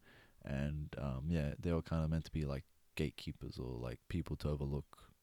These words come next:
you know, the kingdom and whatnot while he was gone. But then obviously someone kind of, like, manipulated one of them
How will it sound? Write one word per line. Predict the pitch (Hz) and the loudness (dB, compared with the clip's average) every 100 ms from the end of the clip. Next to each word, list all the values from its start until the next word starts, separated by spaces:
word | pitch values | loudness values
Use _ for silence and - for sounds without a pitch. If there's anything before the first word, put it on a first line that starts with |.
| _ - | _ 0
you | 87 | 2
know, | 76 | 2
the | 71 | -2
kingdom | - 85 76 69 | -4 -2 -2 -2
and | 69 | -2
whatnot | 71 - 69 | -2 -2 -2
while | 71 73 | 0 -2
he | |
was | 71 | -4
gone. | - 76 71 76 - - - - | -4 0 0 -2 -6 -18 -20 -4
But | 85 | 0
then | 78 80 | 4 4
obviously | 78 80 - 82 76 73 69 - _ _ | 4 4 2 2 2 2 -2 -10 _ _
someone | - 85 82 76 73 69 65 64 - - | -4 2 4 4 2 2 -2 -6 -12 -4
kind | 87 78 | 2 2
of, | 73 | 2
like, | 69 - | -4 -2
manipulated | 78 76 82 76 76 78 73 | -2 0 0 2 2 0 0
one | 78 | 2
of | 80 | 2
them | 87 98 | 2 0